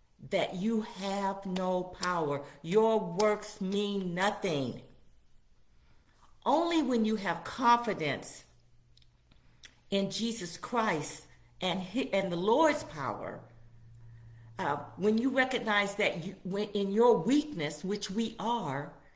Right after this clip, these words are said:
in ourselves, that he makes us strong. Amen?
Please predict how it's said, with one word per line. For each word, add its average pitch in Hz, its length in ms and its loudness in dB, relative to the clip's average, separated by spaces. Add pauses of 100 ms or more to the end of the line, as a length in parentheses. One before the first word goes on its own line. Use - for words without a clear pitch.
(120)
in 180 160 0
ourselves, 156 840 -2 (920)
that 175 180 -2
he 359 560 6
makes 180 460 0
us 135 100 -4
strong. - 640 -4 (400)
Amen? 240 460 -4